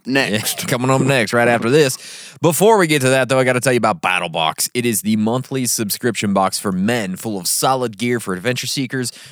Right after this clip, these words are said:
Speaker 2: survivalists, outdoor enthusiasts, and casual preppers. Each month, BattleBox sends you the coolest selection of handpicked outdoor, survival, and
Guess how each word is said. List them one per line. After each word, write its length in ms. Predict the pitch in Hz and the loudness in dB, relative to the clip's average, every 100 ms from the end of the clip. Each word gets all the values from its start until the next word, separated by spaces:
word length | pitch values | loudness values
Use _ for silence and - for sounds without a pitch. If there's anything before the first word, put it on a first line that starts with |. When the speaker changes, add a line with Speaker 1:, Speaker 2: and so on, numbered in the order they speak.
| - - | -12 -10
Speaker 2:
survivalists, 560 | 95 160 127 123 123 - - - - | -2 0 0 0 -2 -2 -10 -6 -2
outdoor 340 | 127 139 123 | 0 2 0
enthusiasts, 580 | 113 127 123 113 117 - | 0 0 0 0 0 -2
and 540 | 123 143 143 120 104 - _ - | -2 -2 -2 -4 -6 -10 _ -14
casual 520 | - 135 123 110 117 104 | -8 -4 -2 0 2 2
preppers. 540 | - 117 104 87 78 156 | 0 -2 -2 -4 -6 -8
Each 180 | 139 | -6
month, 300 | 139 131 95 | -2 -2 -2
BattleBox 440 | 87 120 113 113 - | -2 0 2 2 0
sends 280 | - 113 107 | -4 -4 -4
you 80 | |
the 100 | 120 | -4
coolest 500 | 127 - 151 151 147 - | -6 -2 0 0 0 -2
selection 420 | 135 131 - 104 | -2 -2 -2 -8
of 80 | 90 | -6
handpicked 500 | 123 120 127 113 120 | -6 -6 -8 -6 -2
outdoor, 540 | 107 101 101 92 82 - - _ | -2 -2 -2 -2 -4 -10 -20 _
survival, 600 | - 120 95 113 110 110 | -8 -4 0 0 0 -2
and 140 | 104 | -6